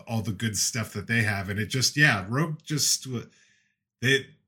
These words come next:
they, they definitely took to watch posts, and, and the deck is still good now. It's, it's one of the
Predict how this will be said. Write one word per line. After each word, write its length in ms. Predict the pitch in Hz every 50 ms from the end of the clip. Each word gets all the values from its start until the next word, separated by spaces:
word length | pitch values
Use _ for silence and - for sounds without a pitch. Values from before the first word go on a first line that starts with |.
| _ -
they, 200 | 123 123 123 123
they 180 | 107 107 117 117
definitely 520 | 92 127 127 117 - 139 127 123 123 117
took 340 | - - - 123 117 - -
to 120 | - 139
watch 420 | 117 107 107 107 110 - - - -
posts, 380 | 120 110 107 104 - - -
and, 220 | 113 104 107 117 - 107
and 160 | 127 139 143
the 60 | 160
deck 240 | 156 254 262 262 -
is 140 | 208 165 -
still 200 | - 196 185 151
good 300 | 117 143 156 147 117 117
now. 300 | 135 147 139 110 92 98
It's, 200 | 113 - - 139
it's 260 | 135 143 135 - 127
one 180 | 120 131 135
of 160 | 135 123 113 113
the 200 | 123 107 95